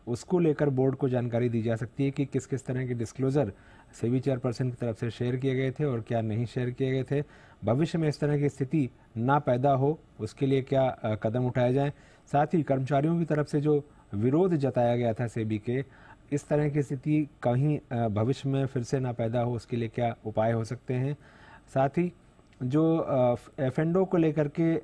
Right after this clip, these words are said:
नियम कड़े करने की बात की गई थी, जिसके ऊपर,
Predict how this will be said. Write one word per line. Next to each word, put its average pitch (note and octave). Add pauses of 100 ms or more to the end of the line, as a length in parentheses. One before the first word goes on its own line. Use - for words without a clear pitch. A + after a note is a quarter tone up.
नियम C#3
कड़े C#3+
करने C3
की B2+
बात A#2
की A#2+
गई A2+
थी, C#3+
जिसके C3+
ऊपर, C3